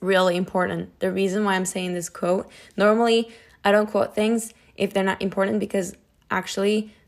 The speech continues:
the dialogues from the movies are what makes the movie important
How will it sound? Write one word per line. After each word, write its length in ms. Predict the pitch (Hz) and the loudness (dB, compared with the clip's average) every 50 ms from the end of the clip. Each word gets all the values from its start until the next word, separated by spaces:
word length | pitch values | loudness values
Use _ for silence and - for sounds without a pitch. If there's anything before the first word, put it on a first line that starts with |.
| _ _ _ _ _ | _ _ _ _ _
the 120 | 185 180 | -6 -4
dialogues 500 | 170 175 180 180 185 185 190 196 202 - | 0 2 2 4 4 4 4 2 0 -2
from 160 | - 214 208 | -2 0 0
the 80 | 214 208 | 2 2
movies 420 | 208 208 208 208 208 220 233 214 | 2 0 0 2 2 2 2 2
are 140 | 202 190 175 | 2 0 -2
what 400 | 170 165 175 180 185 - - - | -4 -4 -6 -6 -6 -6 -8 -4
makes 260 | - 185 185 180 - | -4 -2 -2 -4 -6
the 120 | - - 196 | -4 -4 -2
movie 420 | 190 180 175 175 170 170 185 185 | -2 0 -2 -2 -4 -4 -2 -2
important 640 | 185 185 175 - - 175 175 175 202 214 233 247 247 | -2 -2 -4 -2 -2 -2 -2 0 0 0 0 0 -2